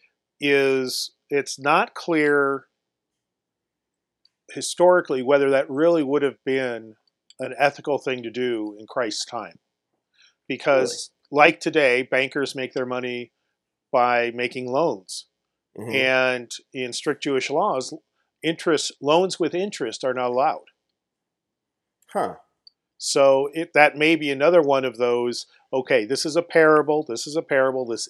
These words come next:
Speaker 1: isn't a go and do likewise in terms of how we are both to treat others. Like if, if
Speaker 2: Mm-hmm.
Speaker 1: you're an employer, you don't get to play this game with your employees,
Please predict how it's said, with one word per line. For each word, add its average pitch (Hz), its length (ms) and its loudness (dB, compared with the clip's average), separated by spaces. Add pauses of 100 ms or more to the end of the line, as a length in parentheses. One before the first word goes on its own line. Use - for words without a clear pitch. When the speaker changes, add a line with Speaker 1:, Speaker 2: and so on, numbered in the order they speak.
(120)
Speaker 1:
isn't 147 300 0 (480)
a 135 80 -2
go 135 260 4
and 139 80 -4
do 156 140 0
likewise 113 760 2 (460)
in 123 200 -8
terms 123 480 -8 (120)
of 117 380 -2 (2000)
how 143 380 4
we 147 320 0
are 135 200 4
both 131 380 0
to 113 120 -12
treat 139 300 -8 (100)
others. 175 580 2 (680)
Like 123 200 -2
if, 123 180 -4
if 113 60 -12
Speaker 2:
Mm-hmm. 120 220 -6
Speaker 1:
you're 156 200 6
an 151 80 0
employer, 170 720 4
you 123 180 -8
don't 143 240 0
get 165 200 0
to 147 320 2 (300)
play 160 260 4
this 151 260 0
game 143 320 0
with 156 180 -4
your 143 200 -4
employees, 139 840 -2